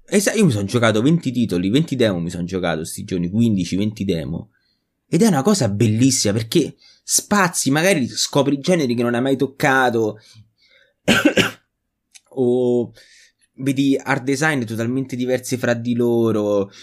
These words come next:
Cioè, è una cosa bellissima prova-, provare le demo, ed è una cosa che purtroppo si è persa, ed è un grande peccato. E poi soprattutto si vede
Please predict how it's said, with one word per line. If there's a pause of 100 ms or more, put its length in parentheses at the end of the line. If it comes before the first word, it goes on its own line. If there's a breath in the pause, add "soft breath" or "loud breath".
(500 loud breath)
Cioè,
è
una
cosa
bellissima
prova-,
provare
le
demo,
ed
è
una
cosa
che
purtroppo
si
è
persa, (1500)
ed
è
un
grande
peccato.
E
poi
soprattutto
si
vede